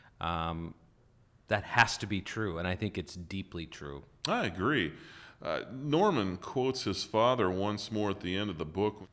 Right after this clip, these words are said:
Speaker 2: "It is those we live with and love and should know who elude us."
Speaker 1: Wow. <laughs>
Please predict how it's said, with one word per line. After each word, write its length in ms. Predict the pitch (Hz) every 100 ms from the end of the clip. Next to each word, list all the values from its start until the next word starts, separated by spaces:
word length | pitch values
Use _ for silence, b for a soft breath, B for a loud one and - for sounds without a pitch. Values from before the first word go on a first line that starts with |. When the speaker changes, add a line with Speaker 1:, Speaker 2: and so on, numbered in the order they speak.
| _
Speaker 2:
"It 160 | 113 98
is 200 | 87 90
those 440 | 120 139 147 139
we 180 | 120 117
live 360 | 104 123 151 120
with 280 | 87 90 98
and 220 | 90 92
love 520 | 117 117 80 80 - -
and 140 | 90
should 260 | - 98 90
know 480 | 101 131 104 85 92
who 160 | 87
elude 460 | 82 85 92 95 80
us." 460 | 69 69 - - - - - _ - - -
Speaker 1:
Wow. 320 | 85 80 78 - b b b b b b _ _ -
<laughs> 80 | -